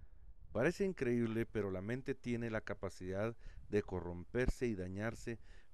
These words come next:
para que de esta manera no podamos ver claramente todo. Hoy, ¿qué pensar? Lo bueno y lo malo solo viene de Dios. La oferta del mundo nos dice cada día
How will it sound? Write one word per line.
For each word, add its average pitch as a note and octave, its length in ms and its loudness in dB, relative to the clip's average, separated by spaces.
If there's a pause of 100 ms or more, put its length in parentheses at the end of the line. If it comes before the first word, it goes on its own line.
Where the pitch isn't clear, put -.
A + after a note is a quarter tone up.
para G#2+ 200 2
que - 140 -2
de G#2 140 6
esta D#3+ 220 2
manera B2+ 400 0
no A#2 140 -4
podamos A2 500 -2
ver A2 200 0
claramente G#2 600 -2
todo. - 340 -8 (800)
Hoy, E3 320 4 (640)
¿qué D#3+ 120 4
pensar? C3+ 800 2
Lo F#2+ 220 -2
bueno C3+ 380 4
y B2 40 4
lo G2 120 0
malo A#2+ 400 2 (260)
solo A2 280 2
viene A2+ 220 2
de G2+ 140 2
Dios. A#2 440 0 (340)
La G2+ 160 2
oferta C#3 560 2
del A2+ 160 4
mundo A#2 380 -2
nos F#2+ 220 -4
dice A#2+ 280 -4
cada B2+ 280 0
día A#2+ 340 2